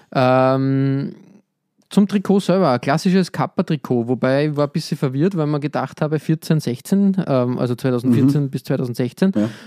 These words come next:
Speaker 1: da hat doch Kappa schon andere Formen und Arten gehabt, wie die Trikots ausschauen.
Speaker 2: Eigentlich schon,
Speaker 1: Sie haben
Speaker 2: ja.
Speaker 1: da ein bisschen, ein bisschen herumexperimentiert, äh, mit einer Art und Weise, die eher so dem Design so in die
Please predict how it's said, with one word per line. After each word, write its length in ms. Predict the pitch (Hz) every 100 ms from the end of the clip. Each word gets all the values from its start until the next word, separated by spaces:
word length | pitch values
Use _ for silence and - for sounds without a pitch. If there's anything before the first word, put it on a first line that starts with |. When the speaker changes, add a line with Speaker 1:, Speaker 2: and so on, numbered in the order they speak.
| 170
Speaker 1:
da 60 | 143
hat 80 | -
doch 140 | 160
Kappa 300 | - - - 180
schon 140 | 180
andere 440 | 123 165 175 156
Formen 500 | 139 - 113 123 127
und 240 | 139 147 117
Arten 400 | - 123 - 131
gehabt, 340 | - 143 - 131
wie 100 | 135
die 120 | 135
Trikots 380 | 135 123 131 151
ausschauen. 440 | 139 123 156 190
Speaker 2:
Eigentlich 320 | 104 123 139
schon, 140 | - 123
Speaker 1:
Sie 60 |
haben 60 | 156
Speaker 2:
ja. 40 | 175
Speaker 1:
da 220 | 104 - _ _ -
ein 120 | 165 -
bisschen, 440 | 214 - 202 185
ein 80 | -
bisschen 320 | - 175 190
herumexperimentiert, 1040 | 165 147 170 170 - 170 165 170 175 196 202
äh, 320 | 165 151 156
mit 300 | 156 156 151
einer 260 | 147 143 -
Art 240 | 139 -
und 100 | 160
Weise, 280 | 131 143 165
die 360 | 151 147 131
eher 140 | 135 143
so 380 | - 135 135 135
dem 460 | 143 139 139 139
Design 560 | 135 131 - 120 131 143
so 200 | - 147
in 180 | 143 139
die 220 | 131 131